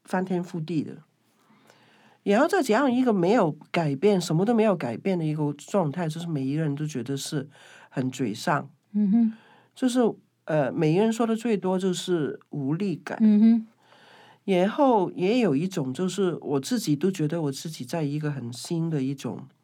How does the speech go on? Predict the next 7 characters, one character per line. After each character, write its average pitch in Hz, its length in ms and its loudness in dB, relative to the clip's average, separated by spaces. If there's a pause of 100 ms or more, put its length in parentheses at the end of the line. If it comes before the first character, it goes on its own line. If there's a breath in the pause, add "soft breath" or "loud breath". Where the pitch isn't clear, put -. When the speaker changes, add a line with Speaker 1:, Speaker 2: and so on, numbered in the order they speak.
(240)
Speaker 1:
悲 160 200 -2
哀 147 280 -4
里 139 200 -8 (100)
面。 120 240 -10 (1800 soft breath)
然 196 220 4
后 359 120 4
在 320 420 2